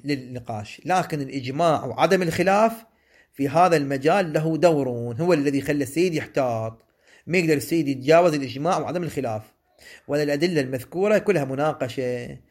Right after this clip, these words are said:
يعني لولا الإجماع وعدم الخلاف السيد أصلا ذهب للطهارة. يعني هنا يقول: "الأدلة المذكورة في المقام مثلا الإجماع، وهذا الإجماع مدركي فما يقدر نز-، يعني نفتي على ضوءه."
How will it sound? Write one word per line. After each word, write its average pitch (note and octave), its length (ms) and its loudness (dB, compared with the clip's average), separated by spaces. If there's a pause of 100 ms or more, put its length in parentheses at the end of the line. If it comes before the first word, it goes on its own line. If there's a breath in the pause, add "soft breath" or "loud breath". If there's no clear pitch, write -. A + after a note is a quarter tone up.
(240 loud breath)
يعني C3+ 180 -4
لولا A3 320 6
الإجماع C#3+ 640 0
وعدم D#3 380 0
الخلاف A3 500 2
السيد D3+ 400 -4
أصلا D#3 520 -4
ذهب E3+ 200 2
للطهارة. A#2+ 840 0 (1500 soft breath)
يعني D3 260 2
هنا D3 220 2
يقول: A#2 340 -8 (140)
"الأدلة E3 400 0
المذكورة D3 380 -4
في C3 80 -6
المقام D3+ 760 0 (400)
مثلا C#3 280 -2 (120)
الإجماع، A#2 500 -4
وهذا E3+ 240 0
الإجماع D3+ 380 -2
مدركي C3+ 720 -2 (280 loud breath)
فما F3 680 2
يقدر C#3+ 540 0 (240)
نز-، C3+ 340 -6
يعني C3 400 -8
نفتي D#3 380 -2
على C3+ 160 0
ضوءه." G#2+ 360 -8